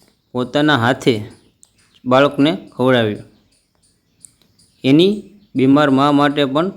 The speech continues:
રોટલી બનાવી અને બાળકની સાથે જઈને તેની માતાને જમવાનું આપવા ગઈ. એને કહ્યું, "બહેન, તમે ગરીબ નહીં પણ બહુ શ્રીમંત છો.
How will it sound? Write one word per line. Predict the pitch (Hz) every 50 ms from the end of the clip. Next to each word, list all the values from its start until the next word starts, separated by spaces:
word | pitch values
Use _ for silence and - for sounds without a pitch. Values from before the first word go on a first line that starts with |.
| - _ _ -
રોટલી | 127 127 120 - 135 123
બનાવી | 117 117 117 113 113 107 101 101 - - - _ _ _ _ _ _ _
અને | - 120 123 120 110 107 107 - _ _ _ _ _ _ _ _ _ _ _ _ _ _ _ _
બાળકની | 117 127 135 139 139 147 143 131
સાથે | 123 - 127 127 127 - 143 135
જઈને | 123 127 139 156 170 156 127 113 - - - _ _ _ _
તેની | - 131 131
માતાને | 127 120 123 127 127 139 139 143 143 156 175 214 - - _ _ _ _ _ _ _ _ _ _ _ _
જમવાનું | - 127 131 135 139 139 139 139 131 123
આપવા | - 120 - 113 113
ગઈ. | 107 107 104 101 98 - _ _ _ _ _ _ _
એને | 127 135 143
કહ્યું, | 139 - 143 143 135 120 117 117 - - _ _ _ _ _ _ _ _ _ _ _
"બહેન, | - 131 143 180 196 220 214 - - _ _ _ _ _ _ _ _ _ _ _ _ _ _
તમે | 135 139 151
ગરીબ | 143 123 131 143 160 160
નહીં | 156 156 156 160 156 131 127 - - _ _ _ _ -
પણ | 139 151 170 156 123 - - _
બહુ | - 123 139 151
શ્રીમંત | 139 - - 123 123 131 139 139 131 117
છો. | - - 110 113